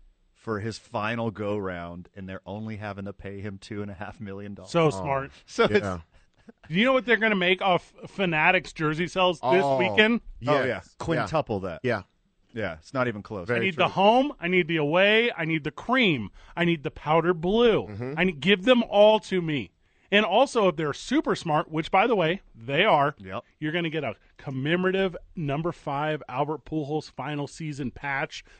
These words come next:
Speaker 2: that's gonna go right on the side right there, and I'm gonna wear it like, like, well, more pride than, like, something, something Mason Dixon.
Speaker 1: Okay.
Speaker 2: Like, it's gonna be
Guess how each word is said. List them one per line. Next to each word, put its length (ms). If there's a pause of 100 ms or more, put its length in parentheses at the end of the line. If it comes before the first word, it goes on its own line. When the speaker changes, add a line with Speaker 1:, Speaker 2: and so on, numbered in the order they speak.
Speaker 2:
that's 160
gonna 160
go 100
right 240
on 120
the 40
side 300
right 200
there, 200 (220)
and 100
I'm 60
gonna 140
wear 360
it 100
like, 360 (460)
like, 200 (220)
well, 280 (120)
more 280
pride 440
than, 120
like, 360 (320)
something, 500
something 400
Mason 320
Dixon. 340 (220)
Speaker 1:
Okay. 280
Speaker 2:
Like, 280
it's 180
gonna 220
be 400